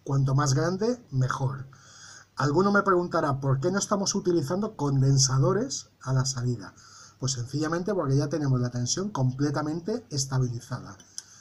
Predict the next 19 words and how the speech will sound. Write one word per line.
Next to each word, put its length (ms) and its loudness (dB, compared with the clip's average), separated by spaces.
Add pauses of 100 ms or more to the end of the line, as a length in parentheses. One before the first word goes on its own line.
(140)
Es 120 -4
una 160 -2
tensión 500 2
de 360 -2
doce 320 0
voltios 400 0
de 80 -6
entrada 420 -4
de 80 -4
una 140 0
batería, 540 -4 (520)
por 140 0
lo 100 -2
tanto 300 0
no 240 4
necesitamos 680 -4
en 180 -2
este 280 0
caso 460 -2